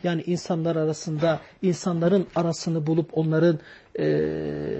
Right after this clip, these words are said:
razı olabileceği hükümler vermek veya adaletle hüküm vermek. Fakat diyor, hüküm yalnızca Allah'ındır. Hüküm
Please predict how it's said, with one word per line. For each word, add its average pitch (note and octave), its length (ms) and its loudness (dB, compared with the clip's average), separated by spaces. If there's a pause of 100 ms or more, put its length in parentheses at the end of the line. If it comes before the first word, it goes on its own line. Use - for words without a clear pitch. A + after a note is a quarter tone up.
(140)
razı E3+ 360 4
olabileceği D3+ 640 4
hükümler D3 580 0
vermek C3+ 400 -2
veya D#3 200 2
adaletle D#3 580 2
hüküm D3+ 380 0
vermek. C3+ 400 0 (320)
Fakat A3+ 440 0
diyor, E3 160 4 (280)
hüküm D4+ 360 0 (400)
yalnızca E3 640 -4
Allah'ındır. D#3+ 880 -4 (920)
Hüküm - 280 0